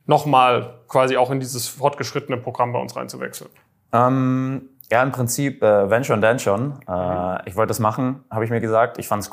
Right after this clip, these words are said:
Speaker 2: cool. Ähm, dann auch richtig und effizient. Ähm, man kann sich das mit Sicherheit auch alles selber zusammensuchen, aber es hat halt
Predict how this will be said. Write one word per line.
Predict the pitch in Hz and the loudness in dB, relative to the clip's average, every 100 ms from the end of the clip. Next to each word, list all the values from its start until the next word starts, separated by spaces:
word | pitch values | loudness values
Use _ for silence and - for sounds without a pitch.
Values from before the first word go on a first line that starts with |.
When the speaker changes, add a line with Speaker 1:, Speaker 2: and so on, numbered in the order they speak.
| 117 | 0
Speaker 2:
cool. | 117 131 131 - _ _ | 2 2 -2 -20 _ _
Ähm, | 90 90 90 92 90 90 - _ _ - | 2 4 2 0 -4 -8 -12 _ _ 0
dann | 92 104 | 2 4
auch | 101 98 - - | 2 0 -4 -6
richtig | 110 120 98 110 - | -4 -2 -4 -4 -4
und | 95 95 - | -6 -6 -6
effizient. | 92 98 95 92 - - _ _ _ _ - | -8 -2 0 0 -2 -8 _ _ _ _ -6
Ähm, | 82 82 82 85 | -4 -4 -6 -6
man | 90 90 | -4 -2
kann | 104 | -2
sich | 104 | -4
das | 101 | -8
mit | 98 95 | -8 -4
Sicherheit | 107 107 98 | 0 2 2
auch | 107 - | 0 -2
alles | 104 104 - | -4 -4 -10
selber | - 92 98 101 95 92 87 - _ _ _ - | -10 0 0 2 2 2 -2 -10 _ _ _ -10
zusammensuchen, | - 95 101 110 104 117 123 135 131 | -4 2 2 2 0 0 0 -2 0
aber | 101 98 98 | 2 4 4
es | 98 131 | 2 0
hat | 123 | 2
halt | 110 87 - | 2 0 -10